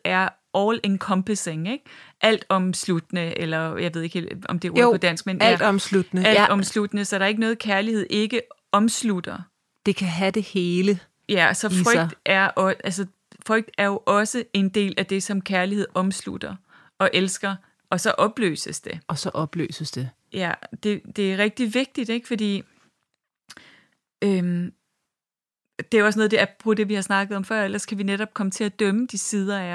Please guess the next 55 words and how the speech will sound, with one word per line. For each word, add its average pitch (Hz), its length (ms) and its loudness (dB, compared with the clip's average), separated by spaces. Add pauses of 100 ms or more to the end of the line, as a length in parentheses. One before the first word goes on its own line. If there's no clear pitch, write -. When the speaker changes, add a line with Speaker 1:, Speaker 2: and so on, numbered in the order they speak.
Speaker 1:
os, - 200 -10 (760)
som 202 180 2
ikke 240 180 -2
bare 170 260 -2
er 165 280 -2
i 175 180 -6
kærlighed 165 440 -2
og 165 100 -4
lys, 170 360 -6
ikke? 233 180 -4 (120)
Speaker 2:
Jo. 220 200 2 (800)
Jeg 196 120 2
har 202 160 0
en 226 120 -2
god 208 220 0
veninde, 196 320 -2
som 185 180 -4
er 180 40 -4
psykolog, 180 600 -2
og 180 80 -4
hun 190 180 -2
er 180 400 -2
i - 80 -6
gang 180 200 -4
med 196 80 -4
at 190 60 -6
tage 190 140 -4
en 190 60 -4
hypnoseuddannelse 208 1000 -4
også. 151 340 -12
Speaker 1:
Mm. 226 180 2
Speaker 2:
Og 190 60 2
hun 208 200 -2
fortalte, - 420 -6
at 190 40 -4
hun 208 180 -4
havde 202 200 -4
lavet 190 300 -4
sådan 196 180 -4
en - 80 -6
øvelse, 196 340 -4
hvor 175 180 -6
hun 175 160 -4
sådan 160 180 -8
gik 151 200 -8
ned 170 200 -2
ad 180 120 -6
en 170 60 -4
trappe, 151 500 -2
og 180 100 -8
så 185 80 -8
mødte 196 260 -4
hun 208 140 -2
sine 180 240 -6
forskellige 185 640 -4